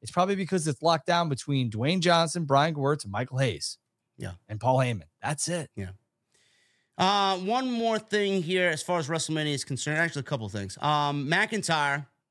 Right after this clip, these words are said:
Speaker 2: shift gears back to the World's Heavyweight Championship. Drew McIntyre, red hot right now, uh, probably doing the best character work of his W W E run. He is headed towards a world title.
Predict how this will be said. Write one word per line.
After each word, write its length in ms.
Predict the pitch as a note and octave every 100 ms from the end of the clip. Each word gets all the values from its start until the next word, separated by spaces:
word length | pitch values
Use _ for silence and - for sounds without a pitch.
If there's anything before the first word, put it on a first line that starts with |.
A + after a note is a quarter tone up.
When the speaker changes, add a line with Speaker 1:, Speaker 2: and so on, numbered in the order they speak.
| _ _ -
Speaker 2:
shift 200 | D#3+ A#2+
gears 200 | D#3 B2+
back 260 | D3 D3
to 100 | -
the 100 | C#3+
World's 260 | C3 D3+ C#3
Heavyweight 320 | E3 D3 A#2+
Championship. 500 | - A#2+ G#2+ G#2 B2
Drew 140 | A2+ D#3+
McIntyre, 480 | D#3 D3+ C3 C3+ B2+
red 140 | D3
hot 320 | B2+ A#2+ A#2+ _ _ _ _ -
right 160 | C#3
now, 440 | C3 B2+ B2 A#2+ A2
uh, 200 | B2 A#2+
probably 240 | A#2 D#3 C#3+
doing 120 | D3
the 60 |
best 240 | A2 D3 -
character 320 | D3+ D3 C#3
work 220 | C3+ C3+
of 60 | A#2
his 100 | G#2
W 180 | C3+ C3+
W 200 | B2+ A2+
E 40 |
run. 420 | A2 B2 A#2+ A#2+ - _ _ _ _ _
He 320 | _ G#3 A3+ G#3+
is 100 | F3+
headed 220 | G3 F#3+
towards 220 | F#3+ D3+
a 20 |
world 240 | E3 F3 F3
title. 400 | D3+ A#2+ A#2